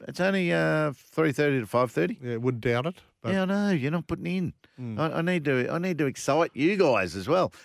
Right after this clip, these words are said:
Speaker 1: Everyone needs to get their broadcasters going, knowing
Speaker 2: Yeah.
Speaker 1: how strong cricket is for them. You know, they'll get some great parochialism there.
Speaker 2: Yeah, but I mean, you
Speaker 1: And in
Speaker 2: know be-
Speaker 1: return, I'll give you a State of Origin game.
Speaker 2: <laughs> You know better than anyone else how,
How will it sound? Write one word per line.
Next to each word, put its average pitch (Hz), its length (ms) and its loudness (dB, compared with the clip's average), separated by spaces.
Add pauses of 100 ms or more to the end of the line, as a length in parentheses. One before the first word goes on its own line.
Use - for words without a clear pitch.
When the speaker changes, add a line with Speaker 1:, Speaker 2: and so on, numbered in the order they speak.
(120)
Speaker 1:
Everyone 165 380 0
needs 127 320 -4
to 120 80 -8
get 127 200 -6
their 117 140 -2
broadcasters 135 720 -4
going, 101 320 -2
knowing 208 300 4
Speaker 2:
Yeah. 196 140 4 (180)
Speaker 1:
how 160 120 2
strong 180 360 2
cricket 160 300 0
is 185 200 -2
for 180 160 0
them. 113 160 -2 (720)
You 147 80 -2
know, 180 140 0
they'll 170 120 0
get 135 200 -2
some 113 160 -2
great 180 340 0
parochialism 92 760 0
there. 185 140 -2 (180)
Speaker 2:
Yeah, 196 220 2
but 202 140 0
I 214 40 2
mean, 262 220 0
you 247 300 -2 (360)
Speaker 1:
And 139 120 2
in 208 80 4
Speaker 2:
know 151 80 8
be- 139 40 8
Speaker 1:
return, 113 380 4
I'll 113 100 4
give 117 160 0
you 110 60 0
a 101 40 0
State 113 220 0
of 113 60 0
Origin 139 320 -2
game. 139 600 -2
Speaker 2:
<laughs> 175 120 -2
You 196 180 0
know 185 200 4
better 131 200 2
than 113 140 -2
anyone 110 300 -4
else 101 240 -6
how, 110 300 -2